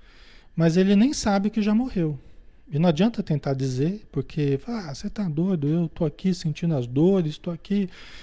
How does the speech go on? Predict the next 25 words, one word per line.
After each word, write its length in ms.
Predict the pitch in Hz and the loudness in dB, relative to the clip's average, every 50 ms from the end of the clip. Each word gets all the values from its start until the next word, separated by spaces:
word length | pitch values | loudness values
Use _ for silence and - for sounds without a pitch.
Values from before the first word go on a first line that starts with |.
| - - - | -20 -6 0
não 120 | 185 196 | 2 4
deu 180 | 196 185 190 180 | 6 6 4 4
certo 540 | 175 - - 190 196 208 202 202 190 - 180 | 2 0 2 4 4 6 4 2 2 0 2
minha 160 | 180 185 180 | 2 4 4
morte", 340 | 175 180 196 202 202 196 - | 4 4 4 4 4 2 -2
porque 220 | - 185 - - | -8 -4 -2 0
ele 80 | 180 170 | 2 4
imaginava 760 | 175 175 175 170 175 190 180 175 160 151 151 160 160 180 180 | 6 6 6 6 6 4 4 4 4 4 4 2 2 0 -2
que 200 | - - - 190 | -2 -2 0 2
ia 80 | 190 | 4
encontrar 440 | 202 202 - - 190 175 - 180 170 | 4 4 4 2 0 2 4 2 2
o 80 | 196 220 | 4 4
nada, 500 | 214 202 180 175 175 170 139 127 123 110 - - - - - - _ - - - - - - - - - - _ - - - _ - | 2 2 2 2 2 2 2 0 -4 -4 -8 -18 -20 -20 -20 -20 _ -20 -20 -20 -20 -20 -20 -20 -20 -20 -20 _ -20 -20 -20 _ -20
que 200 | - - 165 170 | -6 -2 2 4
ia 100 | 196 214 | 4 6
deixar 460 | 196 214 214 170 - - 208 208 214 | 6 4 2 2 2 0 0 0 2
de 100 | 175 147 | 2 0
existir. 580 | 139 131 131 131 - - - - 127 110 104 104 113 - - - - - - - _ - - - _ - - - - - - - - - - - | 0 0 0 -2 -6 -10 -10 -6 -6 -6 -6 -8 -14 -20 -20 -20 -20 -20 -20 -20 _ -20 -20 -20 _ -20 -20 -20 -20 -20 -20 -20 -20 -18 0 2
Esse 320 | 170 220 226 - - 214 | 2 2 2 2 -2 -2
que 100 | - - | 2 2
é 40 | 190 | 2
o 60 | 180 | 4
grande 360 | 170 170 175 220 254 220 247 | 4 4 4 4 4 2 2
equívoco, 720 | 262 262 262 - - 208 190 175 151 143 131 - - 120 117 113 - - - | 0 0 -2 -2 0 2 2 2 0 -2 -4 -2 -6 -6 -6 -6 -12 -12 -6
né? 240 | 135 131 160 208 | -2 -2 -2 -2